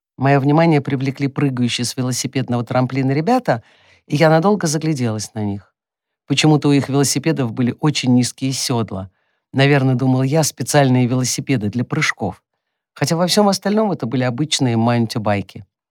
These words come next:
Когда я отвернулась от прыгунов, Михалыч уже стоял рядом.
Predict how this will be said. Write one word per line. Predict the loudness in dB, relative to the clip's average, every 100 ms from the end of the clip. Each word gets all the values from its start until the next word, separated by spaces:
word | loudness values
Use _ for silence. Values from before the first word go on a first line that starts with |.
| _ _ _ _ _ -10
Когда | 0 4
я | 4
отвернулась | 4 2 2 2 0
от | -4
прыгунов, | -2 2 4 4 0 -8 _ _ -4
Михалыч | 0 4 2 2 -4
уже | -4
стоял | -2 -2 0 0
рядом. | -2 -2 -6 -12